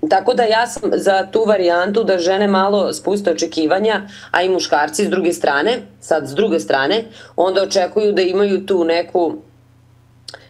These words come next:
neku divu pored sebe koja će uvek da izgleda top i ne znam, ja-, jako je teško vreme. E, ja se, ja sam samo u strahu što se tiče toga.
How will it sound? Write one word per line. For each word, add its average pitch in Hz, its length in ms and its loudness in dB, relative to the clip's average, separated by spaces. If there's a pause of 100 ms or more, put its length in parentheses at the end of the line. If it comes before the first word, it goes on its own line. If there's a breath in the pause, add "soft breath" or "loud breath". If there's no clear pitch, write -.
(380 loud breath)
neku 175 580 0
divu 165 580 0
pored 151 320 -2
sebe 156 400 0
koja 143 320 0
će 143 300 0
uvek 151 320 2
da 139 340 0
izgleda 139 420 0
top 135 440 -2 (120)
i 135 220 0
ne 135 160 0
znam, 127 160 0
ja-, 170 300 2
jako 156 400 2
je 127 120 0
teško 135 340 0
vreme. 147 560 0 (680 loud breath)
E, 170 200 2
ja 175 160 2
se, 170 240 0
ja 185 220 2
sam 180 160 -6
samo 190 240 0
u 170 40 2
strahu 160 380 0
što 147 160 -2
se 139 160 -4
tiče 135 260 -2
toga. 113 320 -2